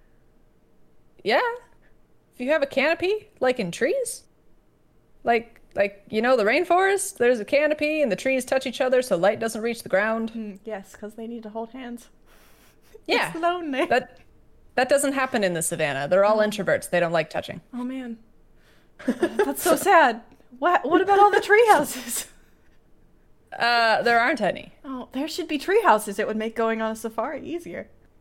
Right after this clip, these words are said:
Speaker 1: No, because the trees are where some of the big cats live, and then you might get eaten.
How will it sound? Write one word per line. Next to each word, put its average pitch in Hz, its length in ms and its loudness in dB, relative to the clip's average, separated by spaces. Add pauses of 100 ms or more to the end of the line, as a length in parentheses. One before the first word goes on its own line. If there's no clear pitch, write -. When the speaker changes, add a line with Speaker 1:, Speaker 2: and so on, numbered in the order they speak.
Speaker 1:
No, 226 580 4
because 196 440 -4
the 208 180 -8
trees 226 400 -4
are 185 180 -4 (240)
where 196 540 0
some 202 300 -2
of 180 100 -2
the 185 80 -4
big 180 260 -4
cats - 400 -4
live, 165 300 -2
and 190 140 2
then 233 200 0
you 220 140 0
might 196 260 0
get 185 200 -2
eaten. 220 280 -2